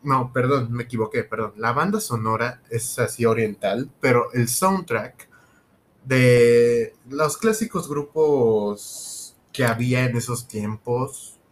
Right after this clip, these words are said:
puede que a muchos no les guste, incluso. Y a ver, también he escuchado temas así como de situaciones que dan cringe en la película, o que incluso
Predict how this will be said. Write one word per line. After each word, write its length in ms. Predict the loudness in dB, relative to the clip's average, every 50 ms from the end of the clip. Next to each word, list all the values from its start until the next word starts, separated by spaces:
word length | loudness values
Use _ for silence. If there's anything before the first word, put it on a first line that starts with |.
| _ _ _
puede 260 | -4 -2 0 0 0
que 80 | -2 -2
a 60 | 0
muchos 280 | 0 0 0 -2 -4 -6
no 100 | -4 -4
les 180 | -2 -4 -4
guste, 460 | -4 -6 -6 -6 -6 -6 -8 -8 -8 -12 _ _ _ _ _ -14 -12
incluso. 580 | -12 -12 -12 _ -10 -10 -8 -8 -10 -12 -12 -14 _ -20 -20 -20 _ _ _ _ _ _ _ _ _ _ _ _ _ _ _ 0 2
Y 60 | 4 4
a 100 | 4 6
ver, 300 | 6 4 4 2 0 -4 -12 -18 -20 -20 _ -2
también 680 | 0 0 2 2 2 4 4 4 4 2 0 -2 -6 _ _ _ _ -6
he 480 | -2 2 4 6 6 6 4 2 0 -6 _
escuchado 680 | -10 -10 -8 -6 -6 -8 -6 -4 -4 -2 -2 -2 -4 -4
temas 420 | -2 -2 -2 0 0 0 -2 -2
así 140 | -6 -8 -10
como 360 | -10 -6 -4 -2 -2 -2 -2 -2
de 460 | -4 -4 -4 -4 -6 -8 -8 -10 -14 _ _ _ _ _ _ _ _ _ _ _ _ _ _ _ _ _ _ _ _ _ _ _ _ _ _ _ _ _ _ -10
situaciones 960 | -6 -6 -4 0 2 2 2 2 2 0 0 0 -2 -4 -4 -6 -8 -12 -14 _ _
que 100 | -2 0
dan 300 | 0 0 0 -2 -4 -6
cringe 640 | -4 0 2 2 2 0 -2 -6 -8 -12 -12 -14 _ _ -6
en 120 | -4 -2
la 140 | -2 -2 -2
película, 600 | -2 -2 -2 -2 -2 -2 -2 -2 -2 -4 -8 -10 _ _ _ _
o 140 | -10 -6 -4
que 80 | -4
incluso 640 | -4 -4 -2 -2 -2 -2 2 4 4 4 4 2